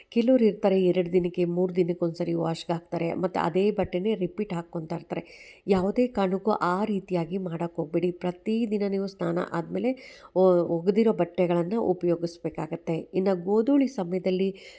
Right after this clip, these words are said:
ನಾವು ಯಾವ ವಸ್ತುಗಳನ್ನ ನೀರಿನಲ್ಲಿ ಮಿಕ್ಸ್ ಮಾಡ್ಬೇಕು ಅನ್ನೋದಾದ್ರೆ, ಒಂದು ತಾಮ್ರದ ತಂಬಿಗೆ ಅಥವಾ ಹಿತ್ತಾಳಿದು ಅಥವಾ ಬೆಳ್ಳಿದು ಚೆಂಬು ತಗೊಳ್ಳಿ. ಅದ್ರಲ್ಲಿ ಶುದ್ಧವಾದ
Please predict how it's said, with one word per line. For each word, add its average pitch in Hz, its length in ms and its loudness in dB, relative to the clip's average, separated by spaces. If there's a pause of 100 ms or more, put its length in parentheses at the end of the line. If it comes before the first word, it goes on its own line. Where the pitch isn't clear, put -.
(140)
ನಾವು 196 160 4 (100)
ಯಾವ 180 200 0 (180)
ವಸ್ತುಗಳನ್ನ 190 720 0 (120)
ನೀರಿನಲ್ಲಿ 185 640 0
ಮಿಕ್ಸ್ 175 320 -8
ಮಾಡ್ಬೇಕು 170 480 -2
ಅನ್ನೋದಾದ್ರೆ, 165 840 -4 (120)
ಒಂದು 196 220 2
ತಾಮ್ರದ 190 600 0
ತಂಬಿಗೆ 165 460 -4
ಅಥವಾ 170 280 0
ಹಿತ್ತಾಳಿದು 170 720 -2
ಅಥವಾ 247 260 2
ಬೆಳ್ಳಿದು 175 720 -2
ಚೆಂಬು 175 240 -2
ತಗೊಳ್ಳಿ. 156 400 0 (360)
ಅದ್ರಲ್ಲಿ 220 320 0
ಶುದ್ಧವಾದ 214 640 0